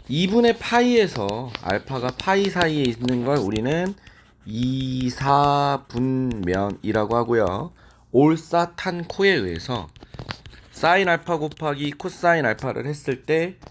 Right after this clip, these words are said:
사인은 양수, 코사인은 음수. 그 둘이 곱하면 음수가 되고요. 어, 음수라고 했으니까 맞는 말이죠. 그 다음에 디귿. 알파 플러스 베타가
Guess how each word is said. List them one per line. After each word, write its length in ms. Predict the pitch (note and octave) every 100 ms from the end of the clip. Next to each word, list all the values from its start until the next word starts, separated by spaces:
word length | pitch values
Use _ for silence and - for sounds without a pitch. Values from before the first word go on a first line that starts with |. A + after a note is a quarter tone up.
| - -
사인은 600 | - D#3+ F3 F#3 F#3 E3+
양수, 720 | A2+ A#2 C3 B2+ E3 F3 F#3 -
코사인은 600 | - F#3 F#3+ E3+ D#3+ -
음수. 460 | A#2 D3 D3 F2 C#2+ _ _ _
그 140 | B2
둘이 240 | B2 B2 C3+
곱하면 760 | A#2 A#2 A2+ A2 D3 D#3+ E3+ - - _ - -
음수가 540 | B2 D3 C#3+ B2 B2+ D3+
되고요. 340 | F2+ D#2+ D2+ - _ _ _ _ _ _ - -
어, 160 | F#2+
음수라고 520 | F#2+ B2 C#3 C3+ B2
했으니까 680 | C#3+ C#3+ D3+ C#3+ - E3+ F3 - - -
맞는 220 | E2+ A2
말이죠. 420 | B2+ B2 A#2 D3+ G3 - - - - - - - - - - - - -
그 100 | -
다음에 320 | D3+ E3+ D#3+ D3
디귿. 480 | C#3+ D3+ D3 D3+ - - _ _ - _ - - _ - - - - - -
알파 440 | B2+ - A3+ A3
플러스 560 | A3 G#3 G3+ G3 - -
베타가 760 | C3+ C3+ - D#3+ D3 E3+ F3+